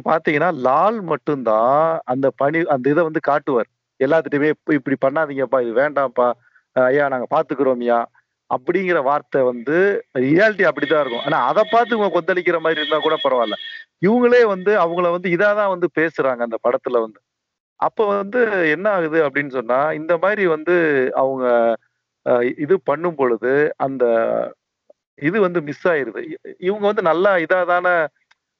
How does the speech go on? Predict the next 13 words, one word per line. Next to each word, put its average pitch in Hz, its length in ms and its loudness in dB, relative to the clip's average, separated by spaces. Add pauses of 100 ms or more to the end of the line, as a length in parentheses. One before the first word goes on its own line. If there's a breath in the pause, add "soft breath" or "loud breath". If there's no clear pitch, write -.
(220)
இருக்கிறாங்க, 151 420 0
பஸ் 147 260 0
மட்டும் 196 280 0
தானே 196 200 0
நிக்கல, 156 400 0 (160)
இவங்க 143 200 -4
இதா 170 200 2
தானே 170 260 0
பேசுறாங்க 139 540 0
அப்படிங்கிற 143 480 -2 (120)
மனம். 147 220 0
ஏன்னா 143 160 0
நம்ம 151 300 0